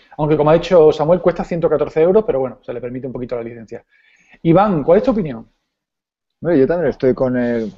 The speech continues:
Speaker 2: con la opinión de Samuel. Yo creo que el Nokia Lumia quinientos veinte, que aparte, o sea, hemos tenido la oportunidad, he tenido la oportunidad de probarlo y de manosearlo y de toquetear la foto,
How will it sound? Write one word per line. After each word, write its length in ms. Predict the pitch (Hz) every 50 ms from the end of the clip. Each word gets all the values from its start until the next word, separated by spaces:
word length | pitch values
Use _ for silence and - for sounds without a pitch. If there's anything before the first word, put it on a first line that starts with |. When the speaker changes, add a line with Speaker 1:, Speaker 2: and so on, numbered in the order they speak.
| 120 117
Speaker 2:
con 100 | - 131
la 60 | 123 120
opinión 320 | 113 113 123 123 123 123
de 80 | 123 113
Samuel. 420 | - 113 107 110 113 120 143 139
Yo 120 | 113 107
creo 160 | 104 107 113 107
que 80 | 117
el 160 | 113 110 113
Nokia 260 | 120 117 117 - 131 127
Lumia 240 | 131 131 135 131
quinientos 340 | 110 123 120 120 104 120 110
veinte, 280 | 95 120 131 123 131 110
que 60 | 95
aparte, 580 | 98 92 117 117 107 - 117 110 107 101 98 92 _ _ 120
o 260 | 117 107 - _ -
sea, 160 | - - 120
hemos 220 | 117 117 120 113 -
tenido 420 | 123 117 113 117 117 113 107 - - - -
la 120 | 123 123 120
oportunidad, 480 | 98 - 123 101 - 113 117 123 123
he 40 | 113
tenido 160 | - 120 123
la 80 | 117 117
oportunidad 460 | 107 127 117 - - 113 113 113 113
de 100 | 113 107
probarlo 500 | - 113 110 101 113 123 135 123 123 117 110
y 40 | 107
de 160 | 107 107 104
manosearlo 640 | 101 107 104 107 101 - - 113 113 120 117 120 113
y 60 | 107
de 80 | 107
toquetear 460 | 101 107 95 110 101 - - 98 98 98
la 100 | 107 98
foto, 400 | - 120 110 101 127 139 143